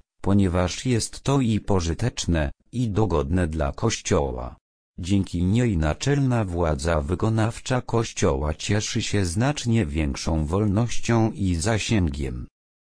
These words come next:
Papież nie może być na dłuższą metę poddanym króla. Nie przystoi to bowiem boskiemu urzędowi. Krępuje go to i ogranicza jego dobry wpływ. Europa uznawała ten wpływ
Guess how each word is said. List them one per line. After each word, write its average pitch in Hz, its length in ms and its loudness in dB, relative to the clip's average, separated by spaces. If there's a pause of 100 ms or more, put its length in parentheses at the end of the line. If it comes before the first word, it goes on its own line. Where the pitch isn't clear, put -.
Papież 101 580 -2
nie 107 220 2
może 127 400 2
być 85 320 -2
na 76 240 0
dłuższą 123 600 0
metę 82 440 0
poddanym 87 720 0
króla. 82 500 -2 (420)
Nie 104 220 2
przystoi 78 640 0
to 104 220 -2
bowiem 104 640 2
boskiemu 117 720 0
urzędowi. 71 880 0 (420)
Krępuje 117 560 0
go 90 180 2
to 139 200 0
i 101 200 0
ogranicza 85 760 0
jego 73 360 -4
dobry 73 400 0
wpływ. - 680 -8 (420)
Europa 113 580 -2
uznawała 107 760 0
ten 110 380 2
wpływ - 440 -2